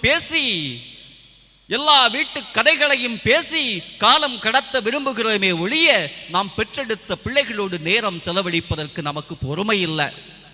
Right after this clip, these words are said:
பிள்ளைங்க ஒரு தப்பு செஞ்சா பொறுமை இல்லை. நம்மோடு வாழுகின்ற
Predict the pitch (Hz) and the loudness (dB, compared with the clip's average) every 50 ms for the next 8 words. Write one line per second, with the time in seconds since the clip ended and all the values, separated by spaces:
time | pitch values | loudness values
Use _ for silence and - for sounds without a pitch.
0 | - - _ _ _ _ _ _ _ _ _ _ _ _ - 233 269 269 277 262 | -20 -20 _ _ _ _ _ _ _ _ _ _ _ _ -2 0 4 6 6 4
1 | 233 220 214 208 208 208 196 190 - 269 277 - 294 294 - 285 285 294 339 339 | 4 2 -2 -2 -2 -2 -4 -2 -2 -4 -2 -2 -4 -4 -4 -6 -4 -2 -2 -2
2 | 339 - 311 311 339 359 370 330 285 226 190 175 160 143 131 123 110 113 110 - | 0 0 0 0 0 2 2 2 2 0 0 -2 -2 -2 -2 -4 -6 -10 -16 -18
3 | - - - - - _ _ _ _ _ _ _ _ _ _ _ _ _ _ _ | -20 -20 -20 -20 -20 _ _ _ _ _ _ _ _ _ _ _ _ _ _ _
4 | _ _ _ _ _ _ _ _ _ _ _ _ _ _ _ 190 214 254 277 277 | _ _ _ _ _ _ _ _ _ _ _ _ _ _ _ -2 -2 2 2 2
5 | 269 269 247 240 214 233 269 311 302 294 247 277 269 254 | 2 2 2 4 4 6 6 6 4 0 -2 -2 -2 -2